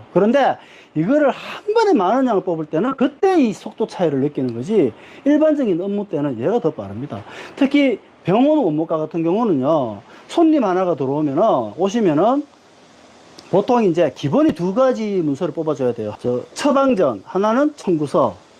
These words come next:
손님 하나 오시면, "아, 예, 고객님, 기다리세요." 하면 풀리-, 밑에 카세트에서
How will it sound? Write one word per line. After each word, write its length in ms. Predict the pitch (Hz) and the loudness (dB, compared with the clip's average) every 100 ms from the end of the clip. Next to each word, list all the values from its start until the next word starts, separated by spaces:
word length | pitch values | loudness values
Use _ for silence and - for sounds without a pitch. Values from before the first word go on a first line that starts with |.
| - | -4
손님 260 | 349 349 | 0 2
하나 300 | 254 226 226 | 2 2 0
오시면, 360 | 208 226 254 220 | 0 0 0 0
"아, 120 | 214 | 0
예, 140 | 233 247 | 2 0
고객님, 640 | 233 233 247 247 247 262 | 0 0 0 0 0 -2
기다리세요." 640 | - 226 262 233 240 254 254 | 0 0 2 2 2 2 -2
하면 160 | 254 - | -6 -4
풀리-, 220 | 269 262 269 | -2 -2 -6
밑에 220 | - 277 320 | -4 -2 0
카세트에서 640 | 220 220 220 190 190 208 | -2 -2 0 0 2 -2